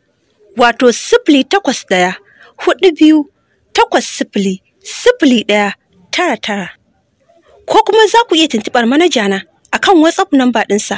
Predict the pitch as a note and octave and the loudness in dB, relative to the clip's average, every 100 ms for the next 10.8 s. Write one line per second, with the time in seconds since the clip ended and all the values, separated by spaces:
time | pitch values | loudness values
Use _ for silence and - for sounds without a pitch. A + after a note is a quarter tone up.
0 | - - A3+ C#4+ E4 D#4+ A#3+ - _ _ | -10 -4 -2 -2 -4 -6 -8 -12 _ _
1 | _ _ - - G#3 G#3+ F#4+ A4+ G4+ C#4+ | _ _ -20 -12 -6 2 4 6 4 4
2 | B3+ A3 G#3 - _ _ _ _ - A#3 | 0 0 -2 -6 _ _ _ _ -4 -2
3 | A3 - G#3+ - G#4 - _ _ _ - | 0 -2 -4 0 0 -2 _ _ _ -4
4 | A3+ A3+ G#3 - B3+ B3 A3 _ _ _ | 0 0 -2 -4 -4 -2 -6 _ _ _
5 | _ _ A3+ A3+ F4+ F4 A4+ - _ _ | _ _ -2 2 2 2 0 -2 _ _
6 | _ - G#4+ G#4+ - - _ _ _ _ | _ -2 0 -2 -8 -8 _ _ _ _
7 | _ G#3 G#3 G#3+ G#3+ A3+ G3+ _ _ _ | _ -2 0 0 0 -4 -4 _ _ _
8 | _ _ _ - - A#4 B4 D#4 D4+ D4 | _ _ _ -14 -4 -2 2 2 2 0
9 | F4 D4 G#3+ F#3+ G3 - _ _ _ _ | -2 0 -2 -2 -4 -8 _ _ _ _
10 | _ _ G#3 B3+ F#4+ F4 E4+ D4+ | _ _ -2 4 6 6 2 2